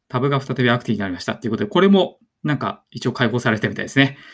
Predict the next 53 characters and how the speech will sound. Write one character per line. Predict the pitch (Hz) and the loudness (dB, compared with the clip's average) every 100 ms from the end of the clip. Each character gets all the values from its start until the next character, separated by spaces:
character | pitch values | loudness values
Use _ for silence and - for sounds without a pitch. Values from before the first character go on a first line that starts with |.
| - - | -14 2
と | 202 | 2
い | 185 | 2
う | |
こ | 185 180 | 0 0
と | 180 | 0
で、 | 151 131 | 2 0
今 | - | 0
日 | |
は | 139 104 | -2 -2
で | - | -2
す | |
ね、 | - 135 | -2 0
こ | 117 | 0
の | 104 | 0
メ | 107 | 2
モ | 151 | 2
リ | 175 170 | 0 -2
ー | |
セ | 147 147 131 117 | -2 2 2 2
ー | |
バ | 104 98 92 | -2 -4 -2
ー | |
の | 156 123 - | -2 -2 -2
機 | 135 | 0
能 | 104 92 | 0 -2
で | |
す | - | 0
ね。 | 175 - | 0 2
パ | 123 | 0
フ | 156 | 0
ォ | 160 | -2
ー | 160 | 0
マ | 151 | -2
ン | |
ス | 147 | 0
タ | 131 | 0
ブ | 120 | 2
の、 | 120 120 | 0 -2
あ、 | |
パ | 117 120 | -2 0
フ | |
ォ | 160 | 0
ー | |
マ | 156 | 0
ン | 147 | 0
ス | |
メ | 143 | 2
ニ | 131 | 4
ュ | |
ー | 120 | 4
の | |
中 | 120 120 175 | 2 0 4
の、 | 196 | 4